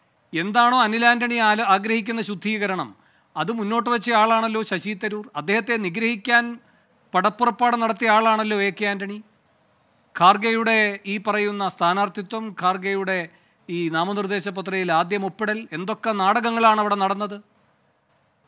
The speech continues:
അപ്പോ അതേ കാര്യങ്ങൾ ഈ അനിൽ ആന്റണിയിൽ നിന്ന് ഉയരുമ്പോ അനിൽ ആന്റണിയും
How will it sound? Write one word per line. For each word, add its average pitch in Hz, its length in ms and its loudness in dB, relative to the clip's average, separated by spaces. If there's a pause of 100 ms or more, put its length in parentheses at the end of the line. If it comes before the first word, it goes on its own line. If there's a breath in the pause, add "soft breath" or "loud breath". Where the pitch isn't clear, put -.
(280)
അപ്പോ 220 460 0 (1120)
അതേ 247 480 6 (100)
കാര്യങ്ങൾ 254 600 6 (1160)
ഈ 220 120 2
അനിൽ 226 300 6
ആന്റണിയിൽ 262 480 4
നിന്ന് 240 180 0
ഉയരുമ്പോ 214 540 0 (300)
അനിൽ 269 260 4
ആന്റണിയും 233 560 0